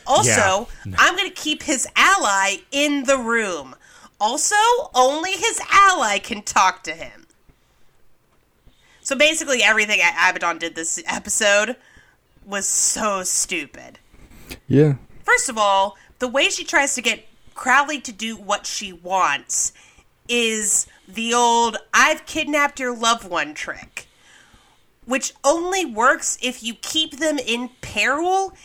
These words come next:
Speaker 1: in a situation where, like, the person doing the blackmailing is the only way, is the only person to get them out, right? So she had taken Gavin and locked him in a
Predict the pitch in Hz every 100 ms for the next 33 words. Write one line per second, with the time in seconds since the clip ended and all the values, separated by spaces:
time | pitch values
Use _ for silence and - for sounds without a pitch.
0 | - - 277 294 285 - 254 269 247 240
1 | 254 226 220 202 196 190 - - - _
2 | _ _ 185 240 240 254 247 254 226 -
3 | 208 214 214 196 - 170 170 220 240 254
4 | 233 202 190 170 202 202 190 180 180 175
5 | 170 196 202 226 220 220 196 196 180 175
6 | 170 160 139 - 185 196 214 - - -
7 | - 269 262 359 392 381 320 285 233 208
8 | 202 196 190 196 - 208 202 202 202 -
9 | 208 190 190 190 - - - _ _ 214
10 | 214 202 190 190 185 - - 196 185 185